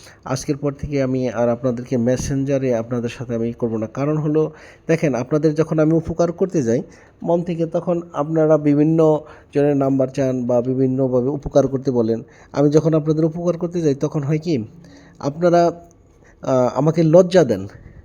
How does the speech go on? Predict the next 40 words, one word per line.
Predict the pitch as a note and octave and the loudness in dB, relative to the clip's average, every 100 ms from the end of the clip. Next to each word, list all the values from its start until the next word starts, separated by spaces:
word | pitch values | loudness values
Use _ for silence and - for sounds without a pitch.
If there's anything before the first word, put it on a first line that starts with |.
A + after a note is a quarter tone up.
| _ _ - - - | _ _ -20 -20 0
যে, | D#3 D3 | 4 4
"ভাই, | B2 C3 E3 | 4 4 4
আমি | C3 D3 D#3 | 4 4 2
অমুক | C#3+ C#3+ E3 E3 | 2 2 2 0
দেশে | D#3+ D#3+ G3 | 0 0 2
যাবো, | G#3 F#3+ | 2 4
ওই | D#3+ E3+ | 2 2
জায়গায় | F3 F#3 G3+ | 0 0 4
যাবো, | G#3 G3+ | 4 4
আপনি | D#3+ D#3 | 0 2
এটা | C#3+ C#3 | 0 2
করেন।" | D3+ G#2+ F2+ - - - - | 2 0 -4 -16 -20 -20 -6
আমি | E3+ G3+ | 0 2
আপনার | G3+ A3+ | 2 2
জন্য | A3 G#3+ G3+ | 2 2 2
যখন | F#3 F#3+ | 0 -2
করতে | G3 G3+ G#3+ | -2 -2 0
যাই | G#3+ | -2
তখন | G#3+ A3 A#3 - - | 0 0 0 -2 -8
আপনারা | G3 G3+ A#3 A3 | -4 2 4 4
করেন | A3+ A3+ | 2 0
কি, | G3 A3+ B2+ C3 - - - _ A3 - | -4 -2 -4 -4 -18 -20 -20 _ -20 -6
আহ, | F3 E3 E3 E3 | 2 2 2 0
নিজে | F3 G3 G3 F#3+ F#3+ - - | -2 4 6 6 2 -8 -10
দুই | E3+ F#3+ | 0 0
ত-, | F#3+ - G3 | 0 -8 -6
মানে, | F3 E3 | 0 2
অন্যদিকে | E3 F#3+ G#3+ G3 F3+ | 2 2 2 2 2
মুভ | E3+ E3 E3 | 4 2 4
করেন | D#3+ D#3+ | 4 6
বা, | D#3 D3+ D3 - - | 4 2 0 -12 -12
আহ, | - D3+ C#3+ C#3+ | 2 4 4 2
না | C#3 D3+ D3+ | 2 2 4
করেন | E3 D#3+ D3+ C#3+ C3+ | 6 6 4 2 0
বা | C#3+ C#3 - | 0 2 -2
আপনাদের | C3+ C#3+ C3+ C#3 | -4 -2 -2 -2
প্ল্যান | - D#3 D3+ | 2 4 4
চেঞ্জ | - C#3+ C#3+ | 0 -2 0
হয় | C#3 | 0
বা | C3 B2+ B2 | 2 0 -2